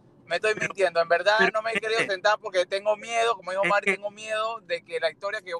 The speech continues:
Speaker 1: que, que voy a poner no va a ser lo suficientemente buena de lo que yo espero o de,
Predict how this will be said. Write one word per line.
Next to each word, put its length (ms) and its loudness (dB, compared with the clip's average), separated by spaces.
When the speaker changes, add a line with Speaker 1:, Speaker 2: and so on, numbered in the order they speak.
Speaker 1:
que, 180 -4
que 180 -4
voy 160 0
a 80 6
poner 460 -2
no 240 0
va 100 6
a 40 4
ser 160 -6
lo 80 -8
suficientemente 680 -6
buena 260 0
de 80 0
lo 80 -6
que 160 -12
yo 80 -6
espero 400 0
o 120 -6
de, 180 0